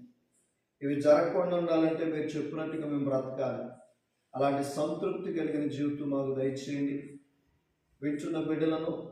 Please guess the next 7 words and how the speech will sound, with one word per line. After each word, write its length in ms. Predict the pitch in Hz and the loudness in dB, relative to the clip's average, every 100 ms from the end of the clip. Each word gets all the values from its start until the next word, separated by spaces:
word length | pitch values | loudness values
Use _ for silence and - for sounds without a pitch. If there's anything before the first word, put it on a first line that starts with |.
| - - _ | -18 -20 _
పంపిస్తున్న 560 | 147 147 165 160 165 151 | 2 2 0 -2 -2 -4
బిడ్డలను, 460 | 151 151 151 156 165 160 - | -2 -2 0 -2 -4 -6 -4
పరిచయం 480 | 147 160 156 160 147 | 0 0 -2 -2 -4
సహకరిస్తున్న 680 | - 147 147 160 139 156 143 | -2 -2 -2 -4 -8 -6 -4
బిడ్డలను 340 | 147 143 139 | -2 -2 -2
కూడా 160 | 139 131 | -2 -4
దీవించమని, 800 | 143 147 151 147 156 156 160 | -2 0 0 -4 -6 -6 -6